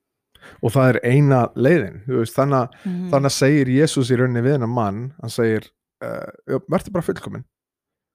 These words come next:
Speaker 1: Og, og hann heldur að hann geti það. <laughs> Þetta er bara eitthvað, „Já, ég er búinn að vera
Speaker 2: Mhm.
Speaker 1: góður með mömmu og pabba og ég er bara búinn að vera, ég er ekki búinn að drepa neitt,“ og eitthvað svona.
Speaker 2: Mhm.
Speaker 1: En hann, eh, en svo segir hann, „Ok, slepptu þá bara peningunum þínum.“ Þannig að hann highlightar, „Þú ert ekki fullkominn,“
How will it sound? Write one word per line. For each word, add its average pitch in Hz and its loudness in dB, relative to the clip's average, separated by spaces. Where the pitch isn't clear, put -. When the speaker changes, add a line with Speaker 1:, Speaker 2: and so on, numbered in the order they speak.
Speaker 1:
Og, 123 0
og 120 -4
hann 147 0
heldur 139 0
að 117 0
hann 120 -8
geti 117 -4
það. 98 -10
<laughs> - -20
Þetta 156 -4
er 160 -18
bara 123 -10
eitthvað, 113 -4
„Já, 117 0
ég 185 -2
er - -6
búinn 147 -2
að 131 0
vera 156 2
Speaker 2:
Mhm. 151 -12
Speaker 1:
góður 120 2
með 113 -4
mömmu 107 -4
og 95 -10
pabba 226 -4
og 139 -4
ég 101 -4
er - -6
bara 120 -4
búinn 135 -10
að 135 -6
vera, 147 -4
ég 135 -12
er - -2
ekki 127 -4
búinn 101 -6
að 143 -2
drepa 202 0
neitt,“ 208 -2
og 180 -4
eitthvað 180 -10
svona. 190 -4
Speaker 2:
Mhm. 185 -6
Speaker 1:
En 147 -2
hann, 147 -2
eh, 135 -2
en 131 -6
svo 156 -2
segir 143 0
hann, 131 -4
„Ok, 127 -2
slepptu 165 -4
þá 151 -4
bara 143 -6
peningunum 113 -2
þínum.“ 101 -12
Þannig 123 -4
að 120 -2
hann 127 -2
highlightar, 143 0
„Þú 139 0
ert - -4
ekki 117 -16
fullkominn,“ - -14